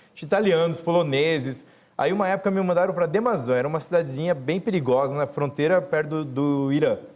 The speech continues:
Aí tinha muito soldado da Geórgia.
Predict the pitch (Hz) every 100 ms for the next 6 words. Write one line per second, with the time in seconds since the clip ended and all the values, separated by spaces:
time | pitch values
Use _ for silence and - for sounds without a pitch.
0 | - _ _ _ - 139 147 180 196 220
1 | 214 175 - 170 170 180 185 127 160 147
2 | 98 90